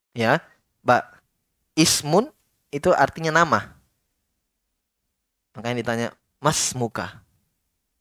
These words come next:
siapa namamu?" "Ismi Muhammad."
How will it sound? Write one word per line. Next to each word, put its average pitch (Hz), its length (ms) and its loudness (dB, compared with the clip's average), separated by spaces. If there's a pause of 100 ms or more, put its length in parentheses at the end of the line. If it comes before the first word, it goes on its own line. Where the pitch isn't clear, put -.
(220)
siapa 127 320 -4
namamu?" 110 480 -6 (400)
"Ismi 156 640 -6
Muhammad." 104 400 -10